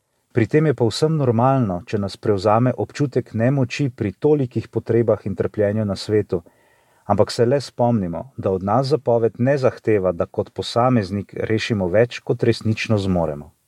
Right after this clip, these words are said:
Začnimo pri sebi in nadaljujemo v svojem krogu. Lahko si pri tem spomnimo na pismo Galačanom in tam omenjene domače o veri, pa potem v zavedanje pripustimo še ostale.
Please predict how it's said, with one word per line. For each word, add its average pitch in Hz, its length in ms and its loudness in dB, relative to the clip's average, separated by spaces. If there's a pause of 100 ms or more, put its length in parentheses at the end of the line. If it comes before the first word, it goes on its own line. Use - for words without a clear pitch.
(1120)
Začnimo 165 380 2
pri 131 160 0
sebi 135 460 0 (240)
in 156 120 -2
nadaljujemo 123 500 2
v 120 60 0
svojem 107 320 -2
krogu. 131 460 -2 (480)
Lahko - 300 -4
si - 140 -6
pri 95 160 -6
tem 107 200 0
spomnimo 117 560 2
na 92 100 -4
pismo 117 360 -2
Galačanom 98 800 2
in 95 160 -6
tam 147 240 -2
omenjene 120 460 0
domače 101 460 0
o 98 80 2
veri, 104 320 2 (600)
pa 82 120 -6
potem 143 520 -4
v 156 80 -2
zavedanje 117 540 0
pripustimo 104 580 -4
še 92 140 -6
ostale. 80 440 -4